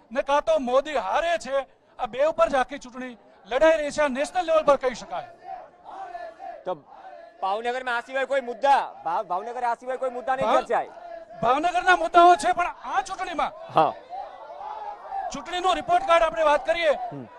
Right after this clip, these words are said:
Speaker 1: તો અમારા છવ્વીસ, ગુજરાતના છવ્વીસ સાંસદોમાંથી અમારા સાંસદની હાજરી ત્રાણું ટકા સાથે સૌથી વધારે રહી છે.
Speaker 2: હમ.
Speaker 1: છતાં કહ્યું કે ઘણું કરવાનું બાકી રહી ગયું છે, ઘણું થયું છે.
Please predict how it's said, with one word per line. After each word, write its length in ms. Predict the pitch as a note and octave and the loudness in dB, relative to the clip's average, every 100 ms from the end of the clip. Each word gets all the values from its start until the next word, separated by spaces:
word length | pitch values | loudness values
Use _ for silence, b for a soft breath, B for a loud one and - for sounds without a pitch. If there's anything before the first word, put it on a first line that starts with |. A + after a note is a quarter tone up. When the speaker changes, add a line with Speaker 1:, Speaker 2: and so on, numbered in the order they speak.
| - - | -16 -2
Speaker 1:
તો 60 | D4 | 2
અમારા 420 | C#4 C#4 E4 F4 | 4 4 4 4
છવ્વીસ, 420 | E4+ B3 B3+ F#4 - B3 - - | 2 -2 -4 -4 -8 -10 -10 -8
ગુજરાતના 420 | G#3+ D4 E4 F4 | -4 0 0 2
છવ્વીસ 400 | E4 A#3+ C4 F#4 | 0 -2 -2 -4
સાંસદોમાંથી 760 | - C#4 B3 D#4+ D#4+ D#4 D4 E4+ - - - - | -4 -4 -2 0 2 2 0 -4 -6 -10 -12 -8
અમારા 280 | A#3 D#4 E4+ | -4 2 2
સાંસદની 540 | D4+ D#4+ D#4+ F4 F4 F4+ F#5+ - - - | 2 -2 -2 -4 -4 -10 -10 -12 -14 -8
હાજરી 440 | A3 - G4 F4 - - - - - - | -4 -2 -2 -2 -6 -12 -12 -12 -12 -6
ત્રાણું 380 | C4 C4+ G4 G4 | -2 2 2 2
ટકા 260 | F4+ F#4 | 4 4
સાથે 300 | E4 E4 F4+ | 4 0 -4
સૌથી 280 | - D#4+ E4 | -6 -8 -8
વધારે 340 | D#4 D4 C4+ | -4 -2 -2
રહી 160 | A#3+ G#3 | -4 -8
છે. 360 | - - - B2+ | -12 -14 -14 -10
Speaker 2:
હમ. 100 | - - - - - - - - - - | -6 -6 -6 -8 -10 -12 -16 -18 -14 -10
Speaker 1:
છતાં 340 | D4+ F#4 F#4+ F#4+ - - - - - - | -2 0 0 -2 -14 -20 -20 -20 -12 -2
કહ્યું 480 | D4+ F#4+ G#3 - | 0 0 -4 -8
કે 100 | - | -4
ઘણું 300 | D4 A#3+ D4+ | -2 0 0
કરવાનું 340 | F4+ F4 F4 D#4+ | 0 0 0 2
બાકી 240 | C#4+ D4 | 0 0
રહી 160 | D#4 D#4 | -4 -4
ગયું 180 | D#4 D#4 | -4 -6
છે, 120 | F4 | -6
ઘણું 260 | A#3 D#4+ | -4 -4
થયું 280 | D#4+ E4 E4 | -4 -8 -8
છે. 120 | D#4+ | -12